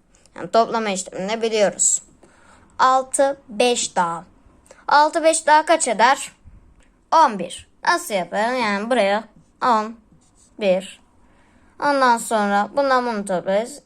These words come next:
Üç, iki daha beş. Beş. Çözdüm. Bu değildir. Hayır arkadaşlar.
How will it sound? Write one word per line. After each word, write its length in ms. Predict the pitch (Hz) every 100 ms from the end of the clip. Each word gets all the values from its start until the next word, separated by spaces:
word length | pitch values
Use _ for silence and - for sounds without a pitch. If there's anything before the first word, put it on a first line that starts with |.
| -
Üç, 300 | 254 190 -
iki 280 | 269 247 214
daha 260 | 180 196 214 _ _ _ _ _ _ _ _ _ - -
beş. 600 | 214 233 196 202 - - _ _ _ _ _ _ _ _
Beş. 260 | 214 214 -
Çözdüm. 540 | - 302 233 185 180 - _ _
Bu 280 | 220 294 240
değildir. 540 | 320 285 214 202 240 -
Hayır 260 | 254 226
arkadaşlar. 840 | 196 185 190 190 185 - 220 269